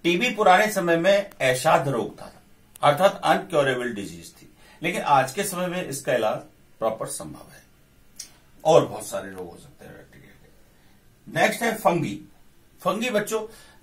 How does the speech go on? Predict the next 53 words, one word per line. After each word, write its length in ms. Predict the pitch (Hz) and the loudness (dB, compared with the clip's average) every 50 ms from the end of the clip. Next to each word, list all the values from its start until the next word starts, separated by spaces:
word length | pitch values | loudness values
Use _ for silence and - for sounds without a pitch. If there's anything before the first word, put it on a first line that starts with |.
| 135 139 | -4 0
जब 460 | 143 202 180 202 214 214 - 151 139 | 0 0 0 -2 -4 -6 -8 -8 -4
कई 160 | 190 196 202 | -2 -2 2
बार, 340 | 196 196 190 190 185 185 - - | 4 4 4 4 2 0 -4 -10
जैसे 200 | 151 156 156 165 | -10 -8 -6 -2
गर्मी 280 | 156 160 156 156 170 165 | 0 0 0 0 0 -2
का 140 | - 165 | -2 0
मौसम 260 | 160 160 156 160 151 147 | 0 0 -2 -4 -4 -4
चल 120 | 156 147 | -4 0
रहा 160 | 143 147 151 | 4 4 6
है, 180 | 156 151 - - - _ - | 6 4 2 -4 -20 _ -12
तो 80 | 151 139 | -6 -2
कई 180 | 147 156 160 | 0 2 4
बार 180 | 156 160 165 165 | 4 4 4 4
हमारे 300 | 151 143 143 147 151 147 | 4 2 2 2 2 0
शरीर 260 | 139 147 139 139 139 | -2 -4 -4 -4 -4
में 120 | 139 143 | -6 -8
खुजली 300 | - - 135 131 135 139 | -8 -8 -6 -2 0 2
हो 140 | 135 117 101 | 2 2 0
जाती 300 | 90 85 - - - - | -2 -4 -8 -10 -16 -20
है, 360 | - - - _ _ - - - - _ _ _ _ _ _ _ - 131 | -20 -20 -20 _ _ -20 -20 -20 -20 _ _ _ _ _ _ _ -2 -2
eczema 280 | 131 - - 151 151 147 | 0 0 0 0 2 2
हो 140 | 131 - 98 | 0 0 -2
जाता 280 | 98 98 - - - | -6 -10 -12 -12 -14
है, 280 | - - - - - - - - - - _ - | -14 -14 -16 -20 -20 -20 -20 -20 -20 -20 _ 2
अर्थात 280 | - 156 151 180 208 202 | 2 4 6 6 4 4
जिस, 220 | 151 143 147 147 | 2 -2 -8 -8
यानी 400 | 143 - - 135 143 147 151 156 | -8 -10 -4 -2 2 2 2 2
कि 220 | 151 - - 151 147 | 0 -2 -4 -4 -4
skin 260 | - - 170 151 139 | -2 -2 0 0 0
disease, 440 | 123 113 104 95 92 90 - - - _ _ - _ _ 117 | -2 -4 -4 -6 -8 -10 -12 -16 -20 _ _ -20 _ _ -14
इनको 260 | 117 117 - 156 156 | -12 -8 -6 -4 -4
derma 340 | - - 123 120 120 147 151 | 0 2 2 6 8 8 6
disease 400 | 143 117 104 101 98 98 92 - | 6 4 0 -6 -8 -10 -12 -12
के 100 | - 90 | -12 -10
नाम 180 | 92 90 90 | -10 -10 -10
से 140 | 90 - 101 | -10 -14 -16
जाना 180 | 95 92 95 98 | -16 -16 -16 -16
जाता 240 | 95 92 - 98 | -16 -16 -16 -16
है, 100 | 101 - - - - - - - | -16 -16 -18 -20 -20 -20 -12 -4
वो 300 | 139 156 180 185 180 - - | 0 2 2 2 0 -2 -4
हो 80 | 139 127 | -4 -2
जाते 280 | 101 92 90 - - | -2 -2 -4 -6 -10
हैं 100 | 95 87 | -14 -14
ऐसे 180 | 82 - - 76 | -14 -16 -16 -18
रोग। 140 | 73 - - - - - _ _ _ _ - - | -20 -20 -20 -20 -20 -20 _ _ _ _ -12 -10
ठीक 120 | 196 208 | -6 -4
है, 80 | 233 190 | -4 -4
किसकी 300 | - 151 143 - - 165 | -4 -6 -8 -10 -10 -10
वजह 160 | 160 160 170 | -8 -8 -6
से? 300 | 165 - 254 254 - - - - | -4 -4 -4 -4 -6 -10 -6 -4
fungi 220 | - 131 117 104 - | -2 -2 -2 -4 -8
के 460 | - - - - - - - - - | -12 -16 -20 -20 -20 -20 -20 -20 -20
लिए, 80 | - | -20